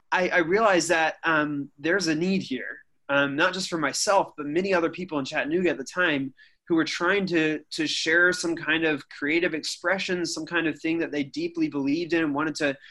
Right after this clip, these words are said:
to share with others, help others, contribute to their community. They wanted to make it sustainable, but it really wasn't about the money. Business was just the stuff that got in the way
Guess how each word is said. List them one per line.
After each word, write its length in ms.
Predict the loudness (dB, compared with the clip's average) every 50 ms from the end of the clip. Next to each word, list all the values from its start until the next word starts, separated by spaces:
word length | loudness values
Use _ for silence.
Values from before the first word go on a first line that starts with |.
| -16 -10
to 80 | -6 -4
share 300 | -2 0 0 2 2 2
with 140 | 2 2
others, 340 | 2 2 2 2 2 0 0
help 240 | 0 -2 -2 0 0
others, 420 | 0 0 2 2 0 0 0 -4 -6 -8
contribute 480 | -8 -8 -6 -6 -6 -4 0 0 0 0 -2
to 80 | -4
their 100 | -6 -6
community. 600 | -6 -4 -4 -2 0 0 0 0 0 -2 -2 -4 -8 -12 -20 -20 -20 -20 -6 -2
They 100 | 0 2
wanted 240 | 2 2 2 0 0
to 100 | 0 2
make 200 | 2 2 2 2
it 120 | 0 -2
sustainable, 800 | -2 0 0 -2 0 2 2 2 2 2 2 2 2 0 -2 -6 -12 -20 -8 _
but 120 | 2 2 4
it 80 | 4
really 180 | 4 4 4 6
wasn't 240 | 4 4 4 4 2
about 160 | 2 2 2
the 80 | 2
money. 460 | 2 4 4 4 4 2 0 -2 -4 -6 -2
Business 340 | 0 2 2 2 0 -2 0
was 180 | 0 0 0 -2
just 200 | -4 -4 -4 -6
the 40 |
stuff 220 | -4 -2 -2 -2 -2
that 80 | -2
got 220 | -2 0 0 0 0
in 80 | -2
the 80 | -2 -2
way 480 | 0 2 2 4 4 4 2 0 -2